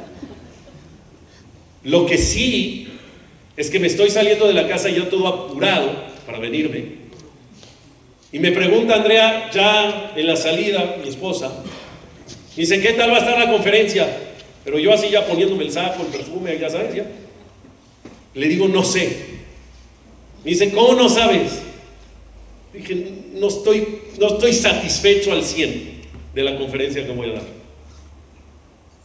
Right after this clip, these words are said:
Me dice, "Pues no, prepara algo bueno". Le digo, "¿Cómo prepara algo bueno? Ya me voy y no paro de aquí hasta las nueve y cuarto que es. Ya lo que está, está". Pues tuve,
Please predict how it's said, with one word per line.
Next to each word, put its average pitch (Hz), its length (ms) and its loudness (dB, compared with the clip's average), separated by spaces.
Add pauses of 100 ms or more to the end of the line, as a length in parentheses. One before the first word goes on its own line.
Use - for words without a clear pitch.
(960)
Me 151 60 -6
dice, 165 220 -2
"Pues 151 200 -6
no, 220 400 2
prepara - 340 2
algo 233 220 4
bueno". 220 320 4
Le 165 100 0
digo, - 140 0
"¿Cómo 247 180 4
prepara 202 320 2
algo 190 240 4
bueno? 170 240 2
Ya 185 140 0
me 202 100 4
voy 202 220 6
y 185 80 0
no 190 240 2
paro 202 240 4
de 175 80 4
aquí 196 180 0
hasta 190 300 2
las 151 240 0
nueve 185 220 0
y 180 80 0
cuarto 196 300 0
que 180 140 2
es. 196 160 0 (840)
Ya 190 180 2
lo 202 120 2
que 160 80 -2
está, 214 200 4
está". - 460 -2 (3000)
Pues 156 280 -2
tuve, 214 760 -2